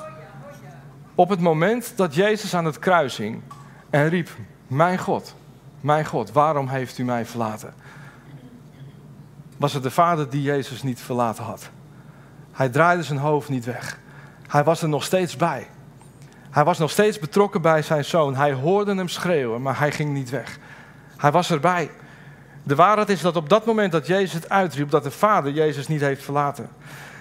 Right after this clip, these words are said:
Hij hoorde en hij zag hem toen Jezus hem riep en hij draaide zijn hoofd niet weg. Probeer dat eens te beseffen.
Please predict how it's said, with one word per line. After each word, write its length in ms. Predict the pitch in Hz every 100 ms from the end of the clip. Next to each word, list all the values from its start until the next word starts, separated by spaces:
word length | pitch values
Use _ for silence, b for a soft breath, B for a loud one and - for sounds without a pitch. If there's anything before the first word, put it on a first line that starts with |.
| B B -
Hij 140 | - 151
hoorde 340 | 170 269 190
en 100 | 160
hij 140 | 156 156
zag 280 | - 220
hem 240 | 139 135 135
toen 160 | 160
Jezus 420 | 147 160 143 143 127
hem 200 | 147 143
riep 200 | 156 - -
en 120 | - 131
hij 140 | 139
draaide 440 | 120 151 151 147
zijn 220 | 147 135 120
hoofd 400 | 131 143 - - - -
niet 180 | 135
weg. 320 | 123 147 - - B B B B B - - - - - - - - - - - - - - - - - - - - - - - - -
Probeer 260 | 156 180
dat 100 | 180
eens 120 | 165
te 80 | -
beseffen. 420 | 147 - 180 -